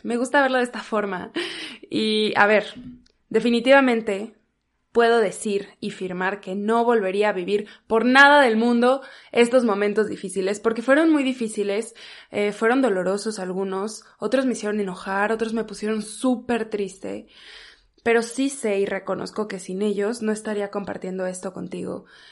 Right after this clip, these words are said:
y, mm, no sería la mujer que soy hoy. Así que, a ver, no agradezco en sí a las situaciones difíciles ni a las personas que en su momento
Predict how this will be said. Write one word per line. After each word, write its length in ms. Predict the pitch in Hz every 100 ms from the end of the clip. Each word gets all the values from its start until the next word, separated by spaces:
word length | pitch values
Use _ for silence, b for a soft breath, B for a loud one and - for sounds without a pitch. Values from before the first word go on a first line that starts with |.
| B B -
y, 400 | 214 208 202 190
mm, 420 | 185 185 185 196 _ _ _ _ _ _
no 180 | 226 240
sería 540 | 240 269 277 247 170 - -
la 180 | 202
mujer 360 | 208 202 220 202
que 80 | 196
soy 260 | 196 190
hoy. 240 | 185 196 - _ _ _ b b b b
Así 260 | 240 320
que, 80 | 330
a 80 | 330
ver, 160 | 220 - - b b -
no 180 | 254
agradezco 680 | 320 330 311 294 294 - 269
en 180 | 233 214
sí 140 | 214
a 80 | 220
las 160 | 220 220
situaciones 520 | 208 - 180 202 190
difíciles 680 | 185 220 262 285 294 294 294
ni 100 | 208
a 60 |
las 180 | 180 180
personas 480 | - 196 220 233 233
que 80 | 214
en 60 |
su 100 | 208
momento 480 | 190 196 208 220 220